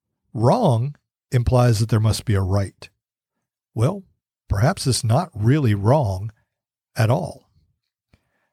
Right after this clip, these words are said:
Now, I know this sounds strange. Perhaps it's just semantics, rhetoric, or some philosophical internal debate. However,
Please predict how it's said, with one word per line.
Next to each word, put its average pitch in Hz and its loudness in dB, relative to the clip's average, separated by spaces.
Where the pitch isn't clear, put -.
Now, 214 2
I 240 -2
know 233 2
this 190 2
sounds 135 2
strange. 113 -6
Perhaps 123 0
it's 135 -4
just - 0
semantics, 127 -2
rhetoric, 123 2
or 110 0
some 127 0
philosophical 127 0
internal 120 0
debate. 104 -6
However, 160 0